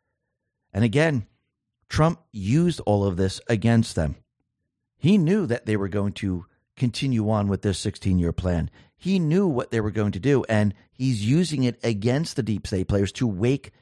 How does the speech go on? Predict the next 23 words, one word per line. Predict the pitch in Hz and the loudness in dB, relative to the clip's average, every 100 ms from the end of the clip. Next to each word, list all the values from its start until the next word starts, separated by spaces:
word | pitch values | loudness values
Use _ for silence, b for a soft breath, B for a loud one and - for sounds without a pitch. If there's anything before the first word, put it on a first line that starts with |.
| _ | _
the | 113 | -8
people | - 123 120 | -2 0 0
up. | 107 95 - | -2 -6 -10
Again, | 104 180 101 - B B B B | -4 -2 -2 -4 B B B B
the | 117 117 - _ _ _ _ _ _ _ - | 2 2 0 _ _ _ _ _ _ _ -4
deep | 170 202 | -2 -2
state | - 165 - | 0 0 2
players, | 160 160 123 85 - _ _ _ - | 2 4 4 2 -4 _ _ _ -2
they | 117 | 2
never | 117 131 151 | 4 4 4
wanted | 151 131 131 110 | 2 4 2 4
their | 107 | 2
plan | - 113 98 | 2 0 2
accelerated. | 87 - 120 139 143 147 139 _ _ | 0 0 2 4 2 2 -4 _ _
They | 92 | 0
never | 95 110 123 | 2 2 2
wanted | 104 104 95 | 0 0 -2
the | |
people | - 98 104 | -4 -4 -4
to | 90 | -4
see | - 104 | 0 0
this. | 82 67 - - _ _ _ _ _ _ _ - | 0 -4 -10 -18 _ _ _ _ _ _ _ -6
Because | 98 120 104 | 2 2 2